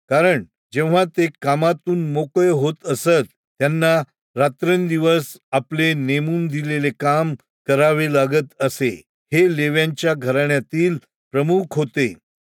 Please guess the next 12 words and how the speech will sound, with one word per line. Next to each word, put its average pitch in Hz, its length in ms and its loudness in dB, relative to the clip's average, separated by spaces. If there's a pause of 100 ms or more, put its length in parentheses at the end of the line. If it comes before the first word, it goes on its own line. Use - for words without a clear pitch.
(100)
जशी 156 460 0 (280)
त्यांची 160 380 0
वंशावळांमध्ये 156 1300 0 (300)
नोंद 160 460 0
केली 151 300 -2
होती, 147 600 -2
ते 165 560 -2 (300)
यरुशलेमात 143 840 0 (420)
राहत 131 500 0
होते. 123 600 -4 (960)
गिबोनाचा 175 600 0 (120)
पिता 160 400 0